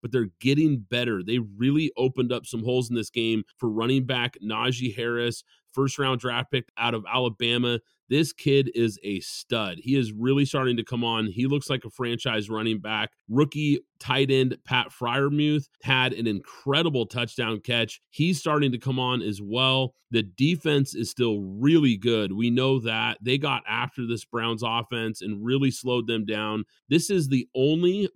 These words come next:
bottom sixteen offense in the N F L with a winning record. So hats off once again to Mike Tomlin and the Steelers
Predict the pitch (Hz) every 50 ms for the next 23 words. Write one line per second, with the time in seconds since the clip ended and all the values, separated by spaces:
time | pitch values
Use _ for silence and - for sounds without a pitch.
0 | - - _ 123 120 127 139 156 160 151 135 - - 147 139 - - - - 143
1 | 139 127 - - 113 117 127 - - 127 127 127 120 - _ - 113 110 104 98
2 | - 107 113 127 135 135 - - - 135 123 110 98 87 80 _ _ _ _ _
3 | _ - 117 113 - 123 107 101 98 101 110 123 135 143 139 139 131 120 90 82
4 | 98 110 117 117 113 - 107 98 90 82 80 - _ _ _ _ _ - - 120
5 | 104 - - 127 127 143 151 - 156 143 139 139 - - 110 120 123 123 - 120
6 | 101 95 117 113 113 110 - 113 101 107 110 117 113 _ - 123 117 117 117 113
7 | 110 101 - _ 110 113 120 127 127 120 110 - - - 120 120 123 120 117 117
8 | 113 113 110 -